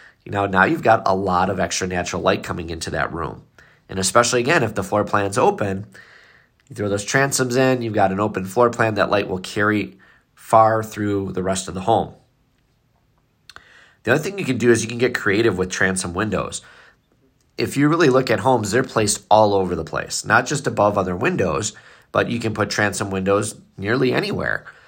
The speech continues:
I've seen people put them above cabinets in the kitchen. So if you've got your typical thirty-six inch high kitchen cabinets, nine foot ceiling, well, you've got some space there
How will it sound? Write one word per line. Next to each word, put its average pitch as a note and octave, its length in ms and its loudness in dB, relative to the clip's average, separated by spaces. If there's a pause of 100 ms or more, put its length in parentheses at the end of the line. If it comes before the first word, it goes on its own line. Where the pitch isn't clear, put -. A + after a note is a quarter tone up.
(440)
I've G2 180 -4
seen A#2+ 160 -2
people A#2 240 0
put A2+ 180 0
them B2+ 180 4
above G#2+ 800 2 (120)
cabinets G#2+ 420 2
in A2 60 -8
the A2 80 -6
kitchen. - 440 -4
So G2 280 0
if F#2+ 140 -4
you've G2+ 120 -8
got G2+ 240 2
your G2+ 100 -6
typical G2+ 360 -4
thirty-six A2 640 0
inch G#2+ 180 -4
high G2 320 -2
kitchen - 460 -8
cabinets, C3 600 0 (380)
nine F#2+ 220 -2
foot F#2 180 -8
ceiling, B2+ 300 -4
well, C3+ 100 0
you've D#3 100 0
got - 200 0
some F#3 100 -6
space F#3 420 0
there F#2+ 440 -2